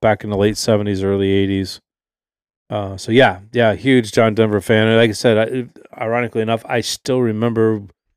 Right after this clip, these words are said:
hearing the news when he did pass. It seems like it was so long ago, but yet I can still remember it like it was yesterday.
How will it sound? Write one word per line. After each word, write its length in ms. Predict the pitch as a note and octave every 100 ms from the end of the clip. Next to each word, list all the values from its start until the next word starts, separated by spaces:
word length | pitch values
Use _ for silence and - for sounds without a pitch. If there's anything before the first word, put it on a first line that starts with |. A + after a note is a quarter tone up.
| _ _
hearing 280 | - C3+ B2+
the 80 | A#2
news 480 | A2+ B2+ B2 G2+ -
when 140 | A#2+
he 100 | A#2
did 240 | A2 B2+
pass. 400 | - G2 F#2 F2
It 120 | - G2
seems 340 | - A#2+ G#2+
like 120 | G#2+
it 100 | G#2+
was 100 | G2+
so 240 | - - A#2+
long 340 | A2+ A#2+ B2
ago, 380 | A#2 G2 G2 G2+
but 320 | G2+ G2 F#2+ _ _ _ _ _ _
yet 180 | A2 A2 - -
I 100 | G#2
can 140 | G#2+
still 180 | - A2+
remember 360 | G#2 G#2+ G#2
it 60 | G#2+
like 160 | G#2+ F#2
it 60 |
was 140 | G#2 F#2+
yesterday. 580 | G2 - F#2 F2 F2